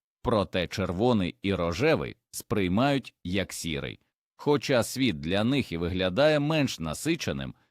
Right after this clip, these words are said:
це повністю компенсується їхньою неймовірною здатністю помічати найменший порух. Їхній погляд, що здатен вихопити з фону найдрібнішу деталь,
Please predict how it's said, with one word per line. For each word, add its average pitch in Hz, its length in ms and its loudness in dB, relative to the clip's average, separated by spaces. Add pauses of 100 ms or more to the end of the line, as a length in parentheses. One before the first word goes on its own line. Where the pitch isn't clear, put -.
(200)
це 135 240 0
повністю 123 720 2
компенсується 107 960 0
їхньою 131 760 0 (180)
неймовірною 120 880 2
здатністю 139 680 -2
помічати 98 720 -2
найменший 90 680 -2
порух. 92 460 0 (360)
Їхній 196 560 -2
погляд, 73 600 -2
що 101 200 -4
здатен 82 540 -2
вихопити 76 640 -4
з - 80 -10
фону 101 340 0
найдрібнішу 127 960 0
деталь, 160 460 -2